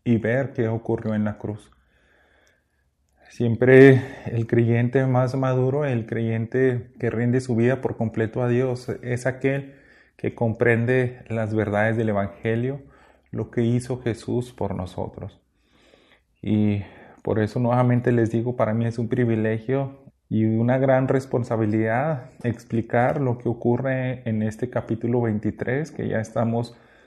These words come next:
prácticamente en la pasión de Cristo. El sermón de este día yo le he titulado "Recibe y carga la cruz de Jesús".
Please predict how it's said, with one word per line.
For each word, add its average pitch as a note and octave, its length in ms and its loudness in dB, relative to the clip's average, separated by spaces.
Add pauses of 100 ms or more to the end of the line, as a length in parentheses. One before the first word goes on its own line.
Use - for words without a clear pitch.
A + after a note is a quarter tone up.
(180)
prácticamente A#2 800 -2
en G#2 100 0
la G#2 160 -2
pasión G2+ 340 -2
de G2 140 -2
Cristo. G2 500 -6 (880)
El B2 140 -2
sermón B2+ 400 0
de D#3 140 6
este D3+ 200 2
día C#3+ 200 4
yo C#3 160 0
le C#3 100 0
he C3+ 60 -2
titulado C3+ 640 0 (260)
"Recibe C3 640 2
y A#2 160 2
carga A#2 320 2
la G#2+ 140 -2
cruz G#2+ 200 -2
de G2+ 100 -2 (180)
Jesús". - 500 -10